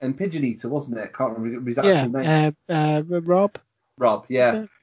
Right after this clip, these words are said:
Speaker 1: So, um, it, it was a really, really fun game. It was actually fairly close as well. Um, it was closer than the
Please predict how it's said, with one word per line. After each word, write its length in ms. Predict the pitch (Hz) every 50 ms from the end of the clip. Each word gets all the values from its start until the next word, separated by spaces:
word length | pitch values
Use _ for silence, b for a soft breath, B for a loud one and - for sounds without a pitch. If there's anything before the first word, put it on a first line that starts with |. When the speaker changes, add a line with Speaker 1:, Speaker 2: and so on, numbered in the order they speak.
| _ _ _ _ _
Speaker 1:
So, 380 | _ - - 151 151 147 139 151
um, 380 | 147 151 147 147 147 151 147 - -
it, 140 | 156 160 -
it 60 | 175
was 100 | 170 151
a 60 | 170
really, 240 | 160 170 180 185 175 165
really 160 | 165 156 147
fun 200 | 143 - 151 139
game. 120 | 139 -
It 40 | 170
was 100 | 202 208
actually 640 | 403 403 311 - - 311 214 156 139 120 120 - - _ _ _
fairly 540 | _ _ - - - 403 403 403 349 277 214
close 420 | - - 339 381 359 330 - -
as 120 | 190 - -
well. 320 | 370 370 - 143 139 - _ _ _ _ _ _ -
Um, 340 | 151 151 156 151 151 151 147
it 80 | - 165
was 120 | 165 151
closer 400 | 156 - - 254 262 214 - -
than 180 | 160 160 156 143
the 140 | 135 -